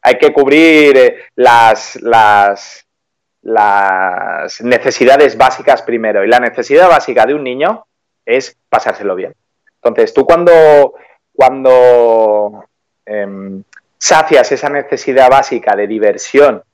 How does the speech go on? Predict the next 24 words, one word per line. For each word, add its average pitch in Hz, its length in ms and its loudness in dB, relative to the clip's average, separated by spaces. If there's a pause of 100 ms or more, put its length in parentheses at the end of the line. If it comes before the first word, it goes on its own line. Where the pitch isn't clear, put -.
(260)
y 104 100 -12
sacias 127 400 -2
esa - 160 -4
necesidad 127 540 0
básica 120 360 2
de, 110 200 2
de, 101 340 0
de, 95 440 -6 (420)
de 95 400 -4
pasarlo 127 480 0
bien, 131 360 0 (600)
todo 160 240 4
lo 143 160 2
que 127 120 0
venga 127 320 0
después 135 600 0 (420)
es, - 380 -10
es 120 380 -2
trabajo 120 420 0
que 117 200 2
tú 117 140 -4
tienes 113 300 -4
hecho 95 220 -8
ya, 90 180 -8